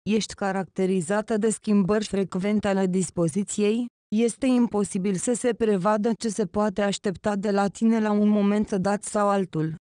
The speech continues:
Ești delicată, ușor de rănit. În acest sens, aproape că nu ai niciun prieten.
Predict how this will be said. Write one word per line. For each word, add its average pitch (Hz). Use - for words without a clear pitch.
Ești 214
delicată, 185
ușor 214
de 196
rănit. 196
În 214
acest 202
sens, 196
aproape 220
că 220
nu 226
ai 220
niciun 208
prieten. 196